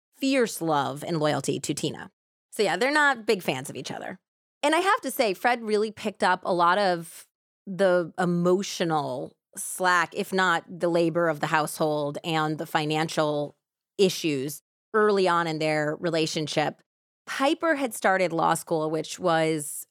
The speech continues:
around the same time that they got married. That semester was when she was first in law school, and that's when they got married. But he was the one who had helped her get into law school, get accepted. He was paying her tuition.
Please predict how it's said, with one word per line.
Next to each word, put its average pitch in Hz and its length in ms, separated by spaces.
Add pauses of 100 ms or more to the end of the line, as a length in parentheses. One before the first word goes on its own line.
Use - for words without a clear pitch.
around 214 460
the 214 80
same 185 280
time 160 280
that 151 100
they 160 100
got - 140
married. 151 300
That 175 180
semester 156 800 (180)
was 170 260
when 160 180
she 165 120
was 147 300 (120)
first 175 400
in 165 120
law 151 140
school, 147 340
and 147 120
that's 143 180
when 151 100
they 147 80
got 147 180
married. 170 380 (380)
But 233 120
he 302 120
was 311 100
the 285 80
one 247 100
who 233 60
had 185 100
helped 190 200
her 160 180
get 185 160
into 285 260
law 233 160
school, 196 540
get 151 160
accepted. 214 720
He - 120
was 165 140
paying 170 320
her 156 100
tuition. 226 800